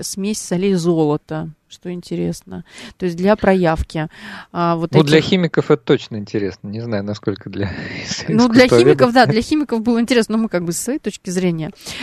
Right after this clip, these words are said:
Speaker 1: Ну, и вот, э, как я ещё понимаю, Аня, поправьте меня, разные типы бумаги, да, то есть как, э, по-, по-, появляется у нас коллоидная химия, да, то есть это хи-, э, а, микроколлоидный, да, метод,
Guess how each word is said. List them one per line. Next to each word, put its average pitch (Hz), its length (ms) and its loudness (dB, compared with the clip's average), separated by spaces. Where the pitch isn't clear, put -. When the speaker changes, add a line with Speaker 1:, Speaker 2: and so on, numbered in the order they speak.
Speaker 1:
Ну, 269 280 2
и 240 100 2
вот, 240 260 2
э, 214 640 2
как - 220 -12
я 240 100 4
ещё 226 200 0
понимаю, 240 400 2
Аня, 196 220 2
поправьте 233 440 -2
меня, 190 280 0
разные 220 460 2
типы 214 260 -6
бумаги, 185 560 0
да, 208 180 -2
то - 100 -8
есть 175 120 -4
как, - 160 -12
э, 208 80 -2
по-, 208 160 0
по-, 202 260 2
появляется 220 680 2
у 190 40 -2
нас 190 160 -4
коллоидная 202 500 0
химия, 277 480 -2
да, 175 200 -2
то - 100 -12
есть 170 160 -6
это 170 180 -10
хи-, - 240 -18
э, 170 580 -6
а, 180 260 4
микроколлоидный, 180 960 2
да, 196 160 4
метод, 202 500 -2